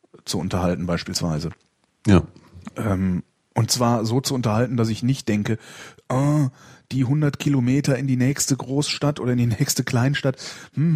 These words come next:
Speaker 1: hm, hm, das kostet ja jetzt auch wieder viel Geld mit dem Benzin und Parken
Speaker 2: Mhm.
Speaker 1: und bla bla bla“, sondern das
Speaker 2: Mhm.
Speaker 1: müsste schon so sein, wie, fast wie Luft zum Atmen, dass ich einfach sage, „Okay, ich habe jetzt Bock in die nächste Stadt zu fahren, dann mache ich das jetzt auch.“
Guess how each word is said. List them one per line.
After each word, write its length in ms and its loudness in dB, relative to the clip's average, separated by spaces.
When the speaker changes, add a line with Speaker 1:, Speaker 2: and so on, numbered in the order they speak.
Speaker 1:
hm, 380 2
hm, 60 0
das 160 0
kostet 300 0
ja 60 4
jetzt 180 0
auch 200 -4
wieder 160 2
viel 220 -2
Geld 240 0
mit 120 -4
dem 140 0
Benzin 500 0
und 180 -6
Parken 420 0
Speaker 2:
Mhm. 60 0
Speaker 1:
und 120 0
bla 140 2
bla 140 2
bla“, 100 0
sondern 160 0
das 100 0
Speaker 2:
Mhm. 60 -2
Speaker 1:
müsste 160 -2
schon 180 0
so 80 0
sein, 320 0
wie, 200 -2
fast 340 -2
wie 40 6
Luft 220 0
zum 140 0
Atmen, 320 0
dass 100 -4
ich 60 -4
einfach 140 0
sage, 120 4
„Okay, 200 0
ich 100 -2
habe 120 -2
jetzt 140 -4
Bock 180 -4
in 80 -2
die 60 2
nächste 220 0
Stadt 160 -4
zu 40 -12
fahren, 100 -2
dann 120 -2
mache 160 0
ich 100 -14
das 160 -10
jetzt 200 -14
auch.“ 180 -18